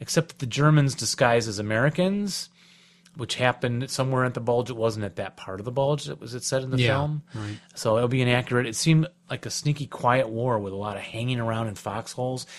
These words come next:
Speaker 1: and not a lot of encounters with the Germans.
Speaker 2: Hmm.
Speaker 1: A lot of hanging, you know, so people say war is like that dullness and boredom perpetrated by sudden excitement and horror,
Speaker 2: Yeah.
Speaker 1: you know. And a lot of the film had that, s-,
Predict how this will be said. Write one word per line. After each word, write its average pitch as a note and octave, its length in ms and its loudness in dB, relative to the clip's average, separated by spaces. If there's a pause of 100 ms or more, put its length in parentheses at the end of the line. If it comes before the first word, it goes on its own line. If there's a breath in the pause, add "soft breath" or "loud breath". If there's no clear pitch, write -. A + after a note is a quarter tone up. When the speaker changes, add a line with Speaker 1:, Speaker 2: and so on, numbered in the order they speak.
(160 loud breath)
Speaker 1:
and G#2+ 80 -8
not A2+ 160 -2
a G#2+ 40 -2
lot G#2+ 160 -2
of G2+ 80 -6
encounters G#2 480 -6
with G2+ 140 -12
the F#2 80 -16
Germans. F#2 640 -14
Speaker 2:
Hmm. C3 160 2 (220 loud breath)
Speaker 1:
A G#2+ 40 -8
lot A2 120 -4
of G#2+ 80 -6
hanging, C3 320 -6
you D3 60 0
know, A#2 60 -2
so B2 220 -4 (140)
people B2 240 -10
say A#2+ 160 -2
war A2 260 -2
is G#2 140 -6
like G#2 180 -6
that G2 380 -12
dullness G2+ 920 -2 (680 soft breath)
and A2 160 -10
boredom A#2+ 340 2
perpetrated C3+ 560 2
by G#2 160 -2
sudden A2 340 0
excitement G#2 540 -6
and G2 320 -12 (120)
horror, G#2+ 420 -6
Speaker 2:
Yeah. G#2+ 40 -10
Speaker 1:
you G#2 60 -8
know. G#2 220 -10 (720 loud breath)
And A2+ 160 -4
a A2+ 40 0
lot C#3+ 300 8
of A#2+ 160 4
the A2+ 80 -4
film C3 380 2
had G#2+ 180 -4
that, G2+ 160 -8
s-, - 220 -8